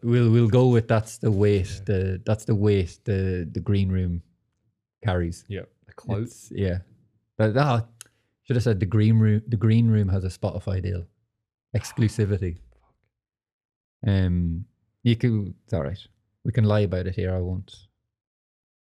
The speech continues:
Speaker 1: Oh, then that's my transparency gone.
Speaker 2: You can lie about your numbers as well. You can say, "Listen, guys, I'm the number one podcast in the U K."
Speaker 1: I'm not gonna say anything about the numbers,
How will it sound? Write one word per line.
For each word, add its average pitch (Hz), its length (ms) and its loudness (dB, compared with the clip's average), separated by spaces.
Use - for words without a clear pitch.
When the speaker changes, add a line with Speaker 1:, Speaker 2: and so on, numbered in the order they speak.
Speaker 1:
Oh, 110 80 -2
then 98 220 -2
that's 92 260 -8
my 92 160 -4
transparency 92 720 -6
gone. 90 240 -6
Speaker 2:
You 113 80 -18
can 127 140 -4
lie 127 140 -2
about 147 180 -6
your 123 100 -6
numbers 110 360 -6
as 101 100 -10
well. 104 260 -6
You 117 60 -10
can 113 160 -4
say, 107 360 -4
"Listen, 107 320 -6
guys, 101 360 -4
I'm 113 80 -4
the 104 80 0
number 101 240 -2
one 98 220 -6
podcast 98 500 -12
in 98 60 -10
the - 0 -
U 92 140 -12
K." 98 280 -12
Speaker 1:
I'm 123 160 2
not 135 180 2
gonna 120 240 4
say 113 320 2
anything 110 340 2
about 101 260 0
the 107 80 0
numbers, 98 580 0